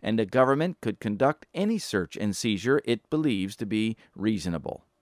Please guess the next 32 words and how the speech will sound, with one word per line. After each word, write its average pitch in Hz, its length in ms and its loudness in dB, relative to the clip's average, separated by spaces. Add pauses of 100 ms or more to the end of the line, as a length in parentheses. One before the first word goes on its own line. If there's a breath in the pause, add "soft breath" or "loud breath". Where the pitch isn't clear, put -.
(1080 soft breath)
President 151 460 6
Bush 143 300 10
not 139 220 4
only 135 240 4
wants 127 360 2
this 117 200 0
power, 123 420 6
but 110 200 2
he 120 120 0
wants 127 380 2
it 123 160 -2
without 117 340 2
any 131 220 -2
kind 120 340 0
of 107 100 -4
oversight 110 640 0
by 107 140 2
the 104 120 -2
courts - 480 2 (200 soft breath)
or 117 180 4
Congress. 107 600 0 (400)
The - 80 -12
Fourth 123 280 4
Amendment 139 460 2
is 107 160 -2
constructed 98 1040 -4 (200 soft breath)
so 139 260 4
that 123 180 2
it 127 160 -2
defines 123 640 2
reasonable 113 920 0 (220)
as 101 360 0